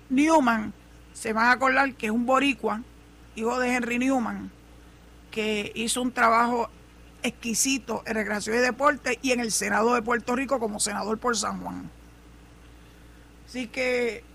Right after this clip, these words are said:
le extiendo mis condolencias a su familia, a sus amigos,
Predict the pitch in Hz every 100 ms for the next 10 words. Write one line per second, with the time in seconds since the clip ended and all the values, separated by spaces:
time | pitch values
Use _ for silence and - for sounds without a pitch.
0 | - - 233 226 226 226 220 - 233 -
1 | - 277 320 311 277 277 - 262 262 262
2 | 240 233 247 247 247 - - - - -
3 | - - 220 - 220 214 196 233 269 277
4 | 262 254 - - - - - 220 220 214
5 | 190 185 233 262 247 240